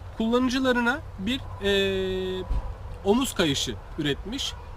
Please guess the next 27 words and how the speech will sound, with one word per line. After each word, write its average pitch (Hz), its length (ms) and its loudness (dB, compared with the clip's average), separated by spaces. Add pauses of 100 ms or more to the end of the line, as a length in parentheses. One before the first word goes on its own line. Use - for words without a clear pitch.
Biliyorsunuz 247 460 -2
ki 247 200 -6
arazide 220 520 2
dedektörü 220 440 -4
kullanırken 220 640 -2 (360)
e, 180 340 0
çok 269 240 -4
yoruluyoruz. 151 600 2
Özellikle 196 420 0
kolumuz 202 440 2
çok 165 260 0
yoruluyor. 135 420 -2 (400)
E, 160 160 0
Garrett'in 233 400 0
A 214 140 2
T 233 140 -4
X 240 160 -6
serisi 220 340 -4
cihazda, 196 460 0 (300)
e, 185 40 -2
doğruyu 196 480 4
görüş-, 196 300 2 (300)
konuşmak 196 420 0
gerekirse 196 580 0 (340)
biraz, 202 460 4
e, 180 60 2 (1200)
kullanıcıyı 196 580 2